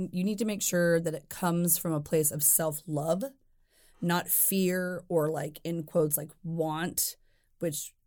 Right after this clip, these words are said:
can be driven from a place that's not about you loving yourself, right? It's about, like,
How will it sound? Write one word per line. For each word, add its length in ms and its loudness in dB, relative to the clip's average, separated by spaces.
can 360 0
be 100 0
driven 480 2
from 240 -2
a 60 0
place 320 -2
that's 240 -2
not 300 -4
about 540 -8
you 160 0
loving 340 -2
yourself, 460 -2
right? 160 -6
It's 140 -4
about, 240 -10
like, 280 -18